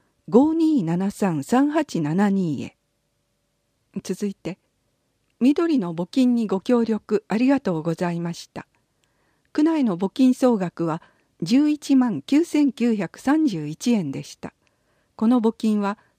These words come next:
東京緑化推進委員会で一括集計後、森林の整備、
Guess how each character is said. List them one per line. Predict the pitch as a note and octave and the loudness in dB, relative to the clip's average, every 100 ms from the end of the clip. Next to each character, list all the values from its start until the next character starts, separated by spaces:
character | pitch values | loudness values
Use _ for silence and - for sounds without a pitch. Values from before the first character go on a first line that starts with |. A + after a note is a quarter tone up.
| - | -4
東 | C4+ D4+ | -2 0
京 | - C#4+ | 0 0
緑 | C#4 G#3 | 0 -2
化 | - - | -4 -6
推 | C#4+ - C4 | -4 0 -2
進 | - C4+ C4 | 2 2 4
委 | C4+ | 4
員 | C4 | 2
会 | - D#3+ D3+ | -2 -8 -8
で | D3 _ _ _ - | -10 _ _ _ -8
一 | F#3 - | -8 -4
括 | C4+ - | -6 -6
集 | - A3+ G3+ | -4 -2 0
計 | - G3 | -2 -2
後、 | F3+ E3 - _ _ _ _ - | -2 -6 -8 _ _ _ _ -2
森 | C4 C#4+ | 6 6
林 | D#4 C#4+ | 6 6
の | C4 B3+ | 6 2
整 | - A#3+ F#3+ | 0 0 0
備、 | - | -6